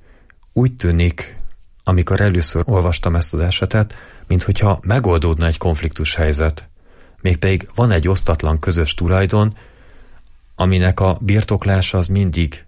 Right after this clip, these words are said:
viták forrása lehet. De ebben kötnek egy használati megállapodást. Eljutnak odáig, hogy lesz kerítés. Eljutnak odáig, hogy az egyikük értékesíteni akarja a saját részét.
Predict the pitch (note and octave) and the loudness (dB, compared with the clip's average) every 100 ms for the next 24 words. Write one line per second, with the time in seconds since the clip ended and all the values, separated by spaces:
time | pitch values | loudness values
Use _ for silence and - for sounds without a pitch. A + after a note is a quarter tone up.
0 | - - E2+ D#2+ D2+ D2 D#2+ D2+ D2+ D2 | -10 -2 0 2 0 0 0 2 2 0
1 | - D2 C#2+ D2 D2+ - - - - - | 0 0 -2 -4 -6 -10 -20 -20 -20 -20
2 | - - - - E2+ A2 G2+ A2+ A#2 G#2+ | -20 -20 -14 -4 2 2 2 0 0 -2
3 | - - B2 G2+ F2+ F2 E2+ F2+ E2+ - | -6 -4 -2 0 0 0 -2 -2 -2 0
4 | D2 D2 D2+ D2 D2+ D2 D2 C#2+ - D2 | 0 0 0 0 0 0 0 -2 -2 -2
5 | D2+ C#2+ C#2 - - - - - A2 G#2 | 0 -2 -2 -10 -14 -16 -6 0 2 2
6 | - F#2+ G#2 F#2+ F2+ - F#2 F#2 F2+ - | 0 -2 0 0 0 0 0 0 0 0
7 | F2 D#2 D2 - C#2+ D2 - - - - | 0 0 -2 -2 -2 -2 -4 -10 -18 -10
8 | - G#2 G#2 G#2 F#2+ G2 G2+ F#2 - F2 | -2 0 2 0 0 0 0 -2 -2 -2
9 | E2 G2 F2 E2+ E2+ A2 A2 G2+ E2 E2 | 0 0 -2 -4 -2 0 0 0 0 0
10 | - E2+ D#2+ D#2+ D#2 D2+ D#2+ D#2 D#2 - | 0 -2 0 2 0 0 2 2 0 0
11 | D#2+ D#2 D#2 - D#2 D2+ D#2 D2+ - | 0 2 0 0 0 0 0 -2 -4